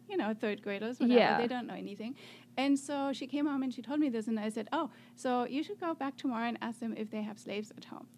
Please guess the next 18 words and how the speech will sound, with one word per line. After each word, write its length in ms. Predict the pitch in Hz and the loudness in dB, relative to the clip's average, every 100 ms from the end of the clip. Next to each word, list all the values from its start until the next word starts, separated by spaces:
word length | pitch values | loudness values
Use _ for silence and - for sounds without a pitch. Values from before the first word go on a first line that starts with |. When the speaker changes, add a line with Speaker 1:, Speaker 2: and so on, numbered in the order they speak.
| - | 4
Speaker 1:
<laughs> 220 | 320 320 311 | 8 10 10
Speaker 2:
Oh, 180 | 285 | 10
my 160 | 262 226 | 10 8
goodness. 520 | 196 240 240 226 247 | 8 8 10 10 10
Speaker 1:
Because 360 | 320 440 440 403 - - - 277 | 8 4 2 0 -4 -12 -2 4
Speaker 2:
That's 180 | 285 523 | 6 6
Speaker 1:
she 80 | 302 | 8
Speaker 2:
true, 80 | 269 | 12
Speaker 1:
didn't, 200 | 453 622 | 12 12
Speaker 2:
though. 100 | 359 | 12
Speaker 1:
you 60 | 277 | 10
know? 140 | 294 320 - - | 6 4 -6 2
But 120 | 330 349 | 4 4
it's 240 | 403 - | 0 -6
true. 300 | - 381 466 - | -8 -6 -2 -2
It's 120 | 240 | -2
like 220 | 262 269 - | 0 0 -2
Speaker 2:
Yeah. 340 | 254 311 285 | -2 4 6